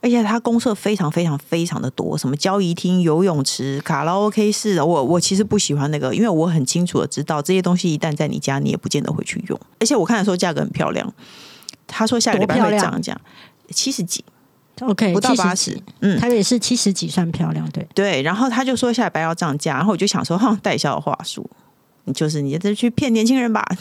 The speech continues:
Speaker 1: 结果他下礼拜真的涨了。
Speaker 2: 哎，我跟你讲一下涨价哦，因为有一阵子我就是在接案子，就是帮那个建设公司写他们的，呃，建案，
Speaker 1: 嗯。
Speaker 2: 他的一些新闻什么之类的。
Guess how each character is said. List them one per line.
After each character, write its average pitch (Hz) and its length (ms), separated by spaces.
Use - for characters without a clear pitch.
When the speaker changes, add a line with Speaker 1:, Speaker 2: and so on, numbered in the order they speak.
Speaker 1:
结 170 80
果 180 80
他 190 100
下 185 160
礼 127 80
拜 160 120
真 165 120
的 151 80
涨 135 240
了。 208 80
Speaker 2:
哎， 294 140
我 233 160
跟 294 120
你 330 80
讲 165 200
一 - 20
下 214 160
涨 196 220
价 185 240
哦， 160 240
因 240 100
为 294 100
有 185 140
一 170 40
阵 208 200
子 185 140
我 156 200
就 202 160
是 190 380
在 185 280
接 180 260
案 180 260
子， 160 160
就 165 100
是 190 120
帮 190 420
那 185 100
个 165 400
建 214 200
设 196 160
公 180 260
司 185 380
写 170 600
他 180 160
们 180 200
的， 165 440
呃， 156 480
建 202 300
案， 196 240
Speaker 1:
嗯。 175 100
Speaker 2:
他 196 320
的 190 180
一 190 60
些 180 240
新 196 260
闻 165 160
什 175 160
么 180 120
之 165 200
类 160 200
的。 170 120